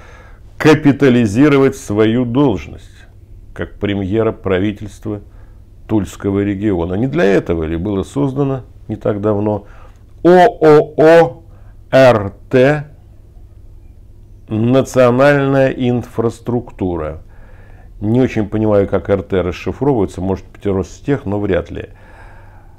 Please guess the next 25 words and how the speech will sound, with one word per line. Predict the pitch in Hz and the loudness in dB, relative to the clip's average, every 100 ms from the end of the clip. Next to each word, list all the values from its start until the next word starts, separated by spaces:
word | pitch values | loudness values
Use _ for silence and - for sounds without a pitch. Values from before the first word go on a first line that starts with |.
| - - | -20 -4
Р | 135 135 110 90 - - | 2 4 4 0 -8 -2
Т | 143 160 147 | 2 2 0
"Национальная | 110 107 98 101 101 123 135 131 123 | -2 -4 -2 -2 0 0 0 -2 -2
инфраструктура". | 117 110 113 - 127 - 95 95 | -2 -6 -10 -6 -8 -6 -4 -2
Да | 127 | -2
неважно, | 160 160 104 | -2 -2 -4
как | 95 87 | -6 -8
расшифровывается, | 90 - 104 101 87 85 - | -10 -10 -12 -8 -6 -8 -6
важно, | 101 131 117 113 | -4 -4 -4 -8
что | - - 101 - - - - - | -8 -4 -4 -6 -20 -20 -20 -20
директор | - 98 127 139 143 143 117 110 | -12 0 4 6 4 2 0 0
и | - | -4
совладелец | 110 - 107 101 113 117 185 143 82 | -6 -2 0 0 0 -2 0 0 -2
через | - 98 92 | -4 -4 -2
другое | 101 117 95 87 78 - - | -2 -2 -2 -2 -4 -8 -2
О | 120 | 0
О | 110 110 104 95 80 78 - - - - | 2 2 2 0 -4 -10 -16 -20 -20 -4
О | 110 | 2
родной | 135 135 180 175 | 2 2 0 0
брат | 147 165 90 95 | 2 2 2 0
нового | 104 104 98 92 | -2 -2 -2 -4
премьера | 101 95 90 92 87 80 - - - - - - - | -6 -4 -4 -4 -4 -6 -12 -20 -20 -20 -20 -16 -4
правительства | 101 104 101 - 101 | 0 0 -2 -6 -8
Тульской | 92 98 - - 101 | -4 -8 -8 -8 -4
области | 123 135 127 117 - 117 | 0 -2 -2 -10 -6 -6